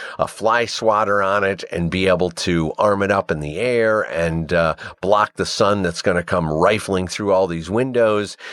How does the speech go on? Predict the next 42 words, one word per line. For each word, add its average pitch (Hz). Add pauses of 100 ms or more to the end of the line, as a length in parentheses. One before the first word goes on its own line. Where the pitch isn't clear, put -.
(180)
and 90
ruin 90 (320)
the, 87
um, 82 (200)
continuity 95 (260)
of 80
lighting 78
within 76
the -
scene. 73 (300)
I 90
get 92
asked 92
a 85
lot 85
of 82
times, 87
"Shane, 92
you 82
know, 80 (280)
why 98
don't 185
you 92 (120)
just 120
shoot -
with 95
available 85
light?" 71 (140)
And 78
I'm 80
like, 73 (240)
"Uh, 73 (200)
okay, 82
so 80
let's 82
kinda 80
break 82
that 85
down 117
a 76
little 69
bit." 64